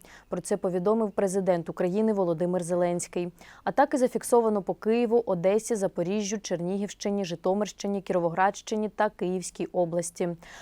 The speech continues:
Глава держави наголосив, що атака є терористичним актом, і закликав міжнародну спільноту, зокрема С Ш А та Є С, до жорсткої та рішучої реакції щодо дій Росії.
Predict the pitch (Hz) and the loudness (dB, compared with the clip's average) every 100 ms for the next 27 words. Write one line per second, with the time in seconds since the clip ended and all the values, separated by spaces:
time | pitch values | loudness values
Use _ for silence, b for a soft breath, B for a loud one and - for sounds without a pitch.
0 | B B 208 220 269 240 220 262 247 226 | B B 2 6 6 6 8 8 8 4
1 | 214 208 - 233 190 - - 208 185 - | 2 0 0 0 0 -4 -4 2 2 6
2 | 233 233 202 196 220 196 185 175 - 214 | 4 4 0 0 2 0 0 -2 -2 -2
3 | - 196 180 - 190 208 - 226 - 214 | -2 -4 -2 4 4 4 0 0 -2 -2
4 | 190 175 196 196 175 190 175 180 175 160 | 0 0 -2 -2 -2 -2 0 0 0 -2
5 | - 175 175 202 220 254 B B B 220 | -6 -4 -2 0 0 -2 B B B -2
6 | 220 220 214 208 - 214 214 208 202 202 | 2 2 2 2 2 4 4 2 2 4
7 | 202 196 - 175 240 220 269 - - - | 4 2 -2 2 4 4 0 -2 -8 0
8 | 202 226 226 214 170 - 185 - 175 170 | 4 4 2 0 -2 -2 -4 -2 0 4
9 | 180 220 - 247 247 - 208 180 156 170 | 4 2 -2 -2 -2 -2 -2 -2 -2 -4
10 | 175 165 - 165 156 | -4 -4 -6 -4 -4